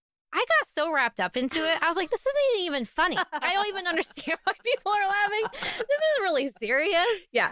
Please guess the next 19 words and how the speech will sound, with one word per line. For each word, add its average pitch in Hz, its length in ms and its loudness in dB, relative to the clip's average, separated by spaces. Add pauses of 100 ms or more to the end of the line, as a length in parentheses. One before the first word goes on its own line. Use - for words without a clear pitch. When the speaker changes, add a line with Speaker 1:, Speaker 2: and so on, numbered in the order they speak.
(160)
Speaker 2:
yeah, 185 100 2
Speaker 1:
What - 140 4
Speaker 2:
yeah, - 60 0
Speaker 1:
is - 120 -4
Speaker 2:
yeah. - 40 -2
Speaker 1:
happening 277 420 -2
here?" 339 160 0 (280)
And 392 120 0
that's 587 240 2 (140)
how 302 280 0
I 294 120 2
would 285 160 -2
describe 233 920 0 (380)
the 302 80 0
humor 320 460 0
of 214 80 0
Schitt's - 240 -4
Creek. - 240 -4 (160)
They 339 240 2